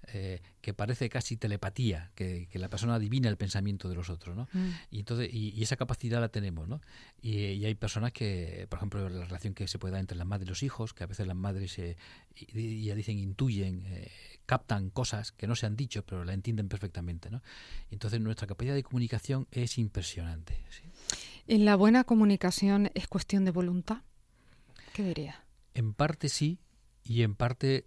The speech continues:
Speaker 1: y en parte de entrenamiento. O sea, nosotros queremos que nos comu-, nos comuniquemos suficientemente bien, maravillosamente bien en general,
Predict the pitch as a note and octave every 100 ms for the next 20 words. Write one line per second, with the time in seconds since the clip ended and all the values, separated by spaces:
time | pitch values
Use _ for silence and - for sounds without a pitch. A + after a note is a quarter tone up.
0 | - - G#2 - A2+ C3+ B2+ A2 F2+ E2+
1 | D#2 D2+ - - _ _ - - E2+ E2
2 | F2+ G#2+ A2 A2 G#2+ G#2 G2+ - - G2
3 | G2 - F#2+ G2 A2 A#2 - G#2 A#2+ C3+
4 | A#2 G2+ G#2+ G2+ F#2+ F#2+ B2+ A#2 F2+ F2+
5 | G2+ F#2+ F#2+ F2+ G2 G2+ G#2 G#2+ G2 F#2
6 | A#2